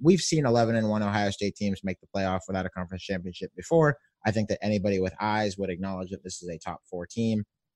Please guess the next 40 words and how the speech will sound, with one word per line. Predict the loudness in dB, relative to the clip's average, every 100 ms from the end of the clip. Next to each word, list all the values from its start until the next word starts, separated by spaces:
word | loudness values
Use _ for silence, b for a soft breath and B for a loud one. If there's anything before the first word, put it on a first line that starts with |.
| -6
Um, | -4 -2 -4 -8 -8
so | -4
you'd | -2 -4
kind | -2 0
of | 0
have | -2
a | 0
bit | 0
of | 0
a |
conflict | 0 -4 -4 -6 -6 -2
maybe | 2 4 2
between | 0 -2 -2
most | 0 -2
deserving | -4 -4 -4 -4
and | -6
top, | -4 -6 -4
but | -4
let's | -4
continue. | -2 -2 0 -2 -4 B B B
Clemson | 2 4 4 4
loses | 6 6 6 4
the | 4
A | 4
C | 2 0
C | -2
championship | 0 0 0 -2 -4 -4
game. | -2 -2 -2 -4
Perhaps | -2 -2 -2 0
a, | 0 0 -2 -2
a | 0 6
pitting | 8 6 2 0 -4
happens | 0 0 0 -4 -2
there, | 0 0 -2 B B 2
um, | 4 4
and | 2 2
is | 0
twelve | 0 4 6 6
and | 4
one | 4 4 4 2